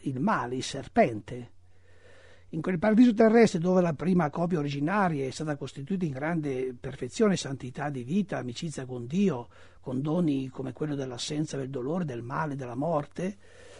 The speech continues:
e della sofferenza, <clears throat> il dono della sapienza, il dono dell'immortalità. <clears throat> Ebbene, cari amici, però c'è già questa presenza misteriosa del serpente che si manifesta come l'avversario di Dio, colui che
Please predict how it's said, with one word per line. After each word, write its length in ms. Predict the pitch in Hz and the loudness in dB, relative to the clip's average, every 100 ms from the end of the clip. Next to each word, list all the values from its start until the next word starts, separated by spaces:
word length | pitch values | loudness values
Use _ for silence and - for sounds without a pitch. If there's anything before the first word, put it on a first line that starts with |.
| - | -20
e 160 | - - | -10 -8
della 180 | 131 131 | -6 -6
sofferenza, 840 | - 147 185 160 147 135 139 180 | -6 -6 -2 0 0 -2 -4 0
<clears throat> 400 | 214 - - - | 0 0 -8 6
il 800 | 143 107 - 131 117 117 127 127 120 | 10 10 8 4 2 -4 -6 -6 -6
dono 240 | 143 143 | -4 -2
della 180 | 147 - | -2 -4
sapienza, 640 | - 131 214 208 196 147 | -6 2 6 6 6 2
il 60 | 139 | -4
dono 140 | 147 | -2
dell'immortalità. 920 | 143 139 131 - 139 131 - 214 160 - - - - - - | -2 -4 -6 -6 -8 -8 0 2 2 -4 -20 -20 -20 -20 4
<clears throat> 40 | - 277 - 233 | 12 12 12 10
Ebbene, 300 | 208 262 208 | 10 10 10
cari 160 | 214 | 8
amici, 440 | 196 165 - 127 - - - - - - - - - - | 6 4 -2 -6 -8 -16 -20 -20 -20 -20 -20 -20 -18 0
però 180 | 240 262 | 6 8
c'è 140 | 269 | 10
già 140 | 214 226 | 8 8
questa 240 | 233 233 | 8 8
presenza 400 | 247 202 247 220 | 8 8 8 8
misteriosa 520 | 202 - 247 220 254 | 6 6 4 6 6
del 140 | 185 165 | 2 0
serpente 800 | 220 233 277 277 - - 269 - - - - - - - | 0 0 -2 -4 -4 -4 -4 -6 -20 -20 -20 -20 -18 4
che 100 | 277 | 6
si 120 | - | 10
manifesta 520 | 220 226 214 269 - | 10 10 10 6 4
come 400 | 180 202 202 180 | 4 6 8 8
l'avversario 920 | 160 160 151 147 - 254 185 156 131 | 4 2 0 -2 0 0 0 -2 -4
di 160 | 127 123 | -6 0
Dio, 360 | 175 226 160 127 | 6 6 4 0
colui 380 | - 175 208 | 0 4 4
che 420 | - 156 202 190 | 4 2 2 2